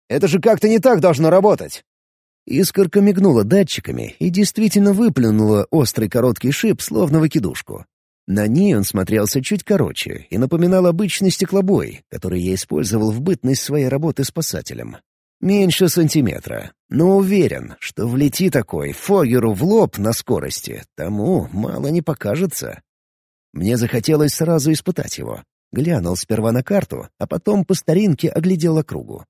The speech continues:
Заметил расплывчатый чёрный силуэт на холме в паре километров от себя.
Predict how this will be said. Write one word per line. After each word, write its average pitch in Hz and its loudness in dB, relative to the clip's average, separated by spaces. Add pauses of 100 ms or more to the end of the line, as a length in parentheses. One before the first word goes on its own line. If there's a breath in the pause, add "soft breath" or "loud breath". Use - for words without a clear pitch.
(380)
Заметил 170 2
расплывчатый 170 0
чёрный 151 2
силуэт 160 0
на 127 0
холме 143 2
в - -14
паре 135 0
километров 147 0
от 117 -4
себя. - -8